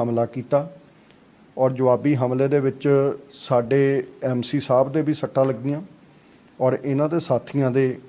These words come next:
ਕਾਫੀ ਜ਼ਿਆਦਾ, ਜਾਣੀ ਕਿ, ਅ, ਸਿਰ ਦੇ ਵਿੱਚ ਸੱਟਾਂ ਲੱਗੀਆਂ, ਜਿਹਦੇ ਵਿੱਚ,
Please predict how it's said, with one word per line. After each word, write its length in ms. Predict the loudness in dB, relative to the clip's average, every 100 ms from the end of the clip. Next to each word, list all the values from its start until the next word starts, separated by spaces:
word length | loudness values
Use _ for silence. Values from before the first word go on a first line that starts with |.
| -20 _ -2
ਕਾਫੀ 320 | 0 0 0
ਜ਼ਿਆਦਾ, 340 | 0 2 0
ਜਾਣੀ 260 | 0 -4 -4
ਕਿ, 340 | -2 -2 -2
ਅ, 640 | -8 -20 _ -4 -2 0 -2
ਸਿਰ 260 | -4 -6
ਦੇ 140 | -4 -4
ਵਿੱਚ 220 | -4 -6
ਸੱਟਾਂ 340 | -6 -4 -2
ਲੱਗੀਆਂ, 380 | -2 -4 -8 -8 -14 -20 -20 _ -20 _ _
ਜਿਹਦੇ 320 | -10 -4 0 0
ਵਿੱਚ, 300 | -2 0